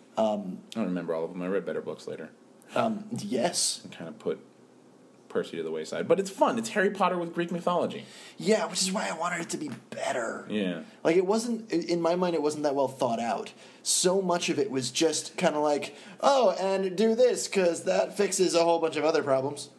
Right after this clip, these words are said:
Speaker 2: Yeah.
Speaker 1: But, but why? Because it fixes problems. Okay, Rick Riordan.
Speaker 2: Yeah.
Speaker 1: Uh, all right.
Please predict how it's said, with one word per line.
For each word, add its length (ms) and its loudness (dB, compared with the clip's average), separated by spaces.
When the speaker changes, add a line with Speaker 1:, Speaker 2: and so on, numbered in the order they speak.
Speaker 2:
Yeah. 180 0
Speaker 1:
But, 480 0
but 160 2
why? 480 2
Because 300 6
it 100 0
fixes 260 2
problems. 540 2
Okay, 840 0
Rick 320 -2
Riordan. 260 0
Speaker 2:
Yeah. 120 0
Speaker 1:
Uh, 60 -4
all 60 -2
right. 300 -4